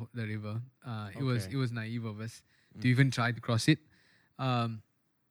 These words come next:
Speaker 1: what happened was there was a, we, we crossed the river first, went and did our hike, and then along our hike,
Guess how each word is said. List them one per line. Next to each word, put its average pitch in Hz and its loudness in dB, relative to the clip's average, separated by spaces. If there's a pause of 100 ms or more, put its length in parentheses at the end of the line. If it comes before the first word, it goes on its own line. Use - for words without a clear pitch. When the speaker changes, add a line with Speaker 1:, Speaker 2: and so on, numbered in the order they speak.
(300)
Speaker 1:
what 160 10
happened 160 10
was 147 8
there 131 8
was 127 4
a, 120 2
we, 131 -2
we 131 0 (180)
crossed 196 6
the 151 4
river 143 4
first, 139 0 (460)
went 147 0 (540)
and 120 -10
did 131 -2
our 120 0
hike, 117 2 (400)
and 131 -2
then 131 2
along 185 8
our 151 8
hike, 151 10